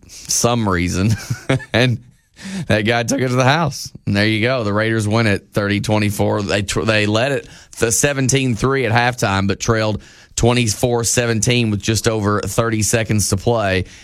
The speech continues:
and they became the first team to score two touchdowns in the final forty seconds of regulation,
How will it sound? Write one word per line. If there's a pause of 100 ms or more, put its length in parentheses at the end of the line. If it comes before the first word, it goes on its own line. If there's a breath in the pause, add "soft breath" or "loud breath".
(100)
and
they
became
the
first
team
to
score
two
touchdowns
in
the
final
forty
seconds
of
regulation,